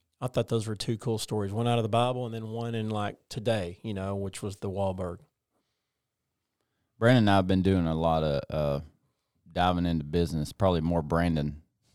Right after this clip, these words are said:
Speaker 2: than, than I. He reads a lot, a lot, consumes a lot of material and, uh, and Bible material. But one thing that we are learning is that in order to see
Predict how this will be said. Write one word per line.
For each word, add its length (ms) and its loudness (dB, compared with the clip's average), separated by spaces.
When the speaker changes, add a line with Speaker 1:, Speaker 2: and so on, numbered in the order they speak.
Speaker 2:
than, 200 -4
than 240 -4
I. 320 0
He 140 -4
reads 280 -4
a 60 -4
lot, 240 -2
a 60 -10
lot, 320 -2
consumes 440 -6
a 60 -8
lot 320 -2
of 220 -8
material 500 -6
and, 280 -2
uh, 200 -10
and 140 -6
Bible 280 2
material. 500 -4
But 220 2
one 220 4
thing 240 8
that 240 4
we 260 4
are 160 6
learning 640 2
is 300 -2
that 520 0
in 300 2
order 320 6
to 280 2
see 560 2